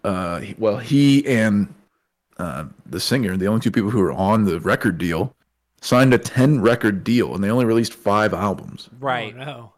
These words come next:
Speaker 1: So what happened?
Speaker 2: <laughs> They sold enough from the first one. They called it, like, four or something. I don't know. Like, that, there really is no
Speaker 1: Like,
Speaker 2: way to
Speaker 1: how, how did he
Speaker 2: justify
Speaker 1: get out of that?
Speaker 3: Can you
Speaker 2: I don't
Speaker 3: imagine
Speaker 2: know.
Speaker 3: pressuring a seventy-three-year-old man to make five albums? <laughs>
Speaker 2: Get
Speaker 1: You got
Speaker 2: to it.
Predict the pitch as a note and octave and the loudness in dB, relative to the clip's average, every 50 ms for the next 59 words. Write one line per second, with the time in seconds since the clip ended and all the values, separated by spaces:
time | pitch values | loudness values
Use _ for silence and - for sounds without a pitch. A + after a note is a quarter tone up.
0 | _ _ _ _ _ _ _ _ _ _ _ - - A2 F#2 F#2+ F#2+ A2+ B2+ - | _ _ _ _ _ _ _ _ _ _ _ -8 -4 -4 -4 0 0 0 0 0
1 | A2+ C3 A#2+ B2 B2 - B2 F#2 C#3+ C3+ - C#3+ E4 C3 C3 D#3 D#3+ D#3 - G3 | 0 0 0 0 0 0 -2 -4 -4 -6 -6 -8 -6 -6 -6 -6 -6 -4 -2 -2
2 | F#3+ F#3+ F#3 E3+ F3 E3 E3+ E3 - E3+ D3+ C3+ C#3 - - D#3 D3+ C#3+ - - | 0 0 -2 -2 -4 -4 -4 -6 -6 -8 -10 -10 -12 -10 -8 -8 -8 -8 -10 -12
3 | C3+ B2+ B2 B2+ B2+ A2+ - - - D3+ C#3 D3+ B2 - D#3 - - - D3+ B2+ | -14 -14 -12 -12 -12 -12 -12 -12 -10 -10 -10 -10 -8 -8 -10 -10 -8 -8 -10 -10
4 | B2 B2+ _ _ - D3+ C3+ C3+ B2+ A#2+ A2+ G#2+ A2 A2 A2+ - A#2+ B2 A#2 - | -10 -10 _ _ -6 -4 -4 -4 -4 -6 -8 -10 -12 -14 -12 -10 -10 -10 -10 -10
5 | C#3+ B2+ A2 B2 B2 A#2+ B2+ C3+ B2+ A2+ G#2+ A#2 A#2+ A#2+ G#2 G2 G2+ G2+ G2 G#2 | -12 -12 -10 -8 -6 -6 -6 -6 -8 -10 -10 -10 -8 -8 -8 -10 -12 -14 -14 -14
6 | G#2 C3+ C3 C3 - _ _ _ _ _ _ _ - C#3 C#3 D3+ E3 F3+ F3 E3 | -12 -10 -10 -12 -12 _ _ _ _ _ _ _ -12 -10 -6 -4 -4 -4 -4 -4
7 | D3 C3+ D3 D3+ C3+ C3+ C#3+ C#3 C3+ C3 C3+ B2+ C3 A#2+ B2 - G3+ G3 G#3 F#3 | -4 -4 -4 -6 -4 -4 -2 -2 0 0 0 -2 -2 -2 -2 0 2 4 4 4
8 | E3+ C3 C#3 F3 E3 D3 C3 D#3+ G3 D3 A#2 C#3 D#3+ F3 B2+ - G#3 A3+ C4 D#4 | 2 2 4 4 4 6 6 6 6 6 6 6 6 4 2 0 -2 -4 -2 -2
9 | F4 C#4+ G3+ F#3+ F3+ E3+ F3+ F#3 F#3+ - D3 - G3 F3+ F3 G3+ - - D3 D3 | -2 -2 -2 -2 -2 -4 -2 -2 -2 -2 -2 -2 -4 -6 -8 -12 -10 -8 -8 -8
10 | C#3+ D3+ E3+ E3+ D#3+ D3+ C3+ B2 - - C#3+ C#3 C#3 D3 C#3+ C#3+ C3+ - - C#3 | -8 -8 -10 -10 -10 -10 -12 -14 -12 -12 -12 -12 -12 -12 -12 -12 -14 -14 -14 -12
11 | C3+ C3+ C3+ C3+ C3+ C3 B2 A#2+ B2 B2+ B2+ C3+ C3 C3+ C3+ C3 B2+ - - - | -12 -10 -10 -12 -12 -14 -14 -14 -14 -14 -14 -14 -14 -14 -14 -16 -16 -18 -20 -18
12 | - B2+ A#2 A#2+ B2 B2+ B2 B2 A#2 A#2 B2+ C#3 C#3 C3 D3 - - - - A#3 | -16 -12 -10 -10 -10 -10 -10 -12 -12 -12 -12 -12 -14 -14 -16 -18 -20 -20 -18 -18
13 | - - - - C4+ C4+ - - D3 F3 A3 B3+ B3+ A#3+ A3+ | -18 -16 -8 -4 -4 -4 -4 -2 0 2 4 4 6 6 6